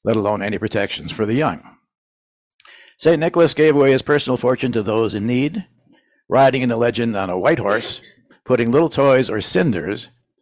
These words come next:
as appropriate, in children's boots left outside their doors. Saint Nick was sometimes accompanied by the needlessly scary ogre Krampus,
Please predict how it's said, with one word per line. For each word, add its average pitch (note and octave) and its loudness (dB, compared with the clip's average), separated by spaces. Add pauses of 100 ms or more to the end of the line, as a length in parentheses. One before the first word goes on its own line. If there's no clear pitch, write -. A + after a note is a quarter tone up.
(340)
as G2+ -2
appropriate, G#2 -4
in F#2 -8
children's A#2 0
boots B2+ -4
left G2+ -4
outside F#2 -8
their G2 -6
doors. E2 -14 (880)
Saint A2+ -2
Nick B2+ -2
was A#2 -4
sometimes A#2 -2
accompanied A#2 -4
by G#2 0
the G2 0
needlessly A#2+ -2
scary A2 -2
ogre G#2+ -4
Krampus, - -4